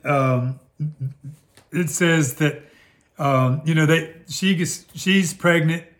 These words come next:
and she and Joseph get married, but they don't have relations. She goes to Bethlehem. Uh, she has to go to Bethlehem. Now, the Bible doesn't say they planned it out, but they have to go. You know the story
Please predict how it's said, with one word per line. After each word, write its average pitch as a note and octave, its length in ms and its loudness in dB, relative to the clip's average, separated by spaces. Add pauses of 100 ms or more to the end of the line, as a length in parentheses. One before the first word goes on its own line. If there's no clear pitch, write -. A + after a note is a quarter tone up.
(920)
and C#3 340 0
she F3 240 2
and D#3+ 120 2
Joseph D#3 420 2
get D3 180 -2
married, C#3 360 0
but C3+ 100 -6
they D3+ 80 0
don't D3+ 160 0
have C#3+ 200 -2
relations. C#3 520 -2
She E3+ 140 -2
goes E3 220 2
to D#3 100 -6
Bethlehem. C3+ 880 -2 (840)
Uh, D#3 180 0
she - 180 -2
has D#3 260 2
to E3+ 80 -4
go D#3 140 2
to C#3 60 2
Bethlehem. C3 540 0
Now, C#3+ 140 0
the D3 140 -2
Bible G#3 260 2
doesn't F3 200 -4
say E3+ 140 -2
they D#3+ 140 0
planned D#3 300 -2
it C#3 60 -4
out, C3+ 200 0
but C#3 140 -6
they D3+ 100 -4
have F3 220 -2
to D#3 80 -6
go. C3+ 220 0
You C#3+ 180 0
know D#3 100 0
the C#3+ 80 -6
story C#3 560 -2